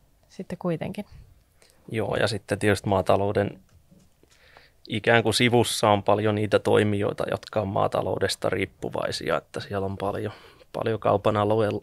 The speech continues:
Speaker 2: alalla ja kuljetusten alalla ja monilla muilla, mitkä, mitkä välillisesti liittyy tähän, että se ei ole pelkästään ne muutamat kymmenet tuhannet viljelijät, ketä meillä vielä Suomessa on, vaan se on laajempi juttu, että jos maatalous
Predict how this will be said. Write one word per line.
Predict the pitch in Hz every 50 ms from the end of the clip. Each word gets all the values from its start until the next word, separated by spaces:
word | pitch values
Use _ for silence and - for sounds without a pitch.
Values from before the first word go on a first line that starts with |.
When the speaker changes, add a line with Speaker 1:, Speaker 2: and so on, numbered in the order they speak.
| _ _
Speaker 2:
alalla | - 113 110 110 104 104 98 98 101
ja | 107 104 - - _ _ _ _
kuljetusten | - 113 101 107 107 101 104 104 95 - - - 117 104
alalla | 98 98 98 98 98 98 98 98 101
ja | 95 - - _ _ _ _ _ _ _ _ _ _ - - - - - - _ _ _
monilla | - - 110 110 110 110 107 107
muilla, | 107 110 110 113 107 104 101
mitkä, | 98 95 92 - - - - - -
mitkä | - 101 - - 104 101
välillisesti | 104 104 104 104 101 98 98 101 95 - - 104 101
liittyy | 104 110 104 - _ - 107 101
tähän, | - - 92 101 101 98
että | 95 - _ - - - - - - - _ -
se | - -
ei | 107
ole | 101 - _
pelkästään | - 101 101 - 104 - - - - 104
ne | 101 98
muutamat | 98 98 95 95 98 98 101 -
kymmenet | _ - 98 98 98 98 101 - _ _ _ _ _ _ _
tuhannet | - 92 101 101 104 101 -
viljelijät, | 110 107 101 104 107 95 95 95 - -
ketä | - - - 98 95
meillä | 92 95 98 92 -
vielä | 101 98
Suomessa | 98 - - - 98 101 98 - - - - 95
on, | 98 98 98 95
vaan | 95 90 92 -
se | -
on | - - 101
laajempi | 98 104 110 117 117 104 101 - 98
juttu, | 92 - - _ _ - -
että | - - _ -
jos | 71 82 -
maatalous | 107 101 98 104 - 107 104 107 107 107 - -